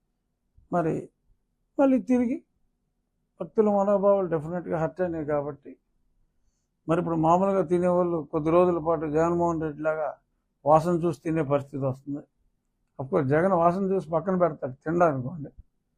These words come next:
కొంచెం భక్తులకు వాసన చూసి తినే పరిస్థితి కొద్ది రోజుల పాటు ఉంటే ఉండొచ్చు. But గ్రాడ్యువల్గా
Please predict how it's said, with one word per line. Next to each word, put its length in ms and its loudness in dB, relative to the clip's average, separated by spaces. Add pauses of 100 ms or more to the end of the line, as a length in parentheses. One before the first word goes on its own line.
(400)
కొంచెం 260 -2
భక్తులకు 400 2
వాసన 280 4
చూసి 640 -2 (600)
తినే 180 4
పరిస్థితి 760 0 (160)
కొద్ది 240 0
రోజుల 320 2
పాటు 200 0
ఉంటే 180 -2
ఉండొచ్చు. 460 -2 (720)
But 140 0
గ్రాడ్యువల్గా 760 2